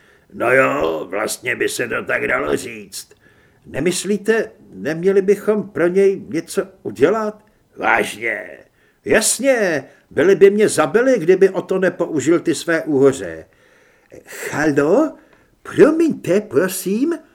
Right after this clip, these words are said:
Zpěvavý hlas se ozýval odněkud z podtiskařského regálu. Dobrohor si klekl. „No tohle,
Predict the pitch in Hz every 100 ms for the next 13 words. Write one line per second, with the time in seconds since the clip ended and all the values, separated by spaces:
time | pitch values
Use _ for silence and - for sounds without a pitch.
0 | _ _ _ _ _ _ - - - 120
1 | 180 214 247 - 139 196 - - - 139
2 | 175 214 226 214 127 135 202 202 220 -
3 | - - - 196 190 - 165 - - 185
4 | 185 185 175 - 78 65 - 50 - _
5 | _ _ _ _ _ - 107 156 175 185
6 | 190 - 208 202 190 190 - - _ _
7 | _ _ _ - 143 131 147 139 - 131
8 | 139 143 143